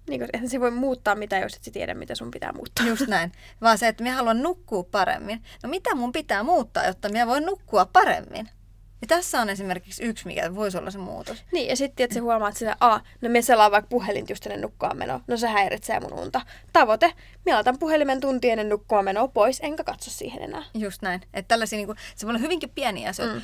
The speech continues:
Speaker 2: Voihan se olla paljon isompikin asia, jos niinku siellä meidän tavoitejaksossa se hu-, huoli, murheita, turhia toiveita, niin siellä puhuttiin sit, jos se, se sun jak-, tavoite on niinku isompi. Et siellä puhuttiin just siitä smart-kaavasta, e, siitä, joka,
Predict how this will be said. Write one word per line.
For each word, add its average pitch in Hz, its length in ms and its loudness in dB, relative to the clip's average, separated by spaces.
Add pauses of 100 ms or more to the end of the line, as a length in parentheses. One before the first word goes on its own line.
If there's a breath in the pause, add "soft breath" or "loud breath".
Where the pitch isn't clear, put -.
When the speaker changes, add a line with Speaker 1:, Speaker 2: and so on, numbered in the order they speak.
(140)
Speaker 2:
Voihan 220 400 2
se 233 80 -4
olla 262 140 0
paljon 294 220 -2
isompikin 226 460 0
asia, 208 240 0
jos 202 180 -6
niinku - 360 -8 (240)
siellä 208 180 -2
meidän 202 140 -4
tavoitejaksossa 190 880 0 (180)
se 202 140 -8
hu-, 190 300 -8
huoli, 202 260 0
murheita, 196 400 -4
turhia 196 280 -6
toiveita, 175 520 0
niin 180 140 -6 (280 loud breath)
siellä 202 220 0
puhuttiin 190 320 -6
sit, - 80 -14
jos 196 120 -10
se, 196 180 -6
se 190 200 -6
sun 208 160 -12
jak-, 214 480 -6
tavoite 208 340 -4
on 208 80 -4
niinku 233 200 -8
isompi. - 600 -10 (520 soft breath)
Et 170 140 -10
siellä 196 200 -2
puhuttiin 185 400 -6
just 185 180 -8
siitä 175 280 -6
smart-kaavasta, 185 1040 -2
e, - 240 -12 (500)
siitä, - 440 -4 (260)
joka, - 180 -6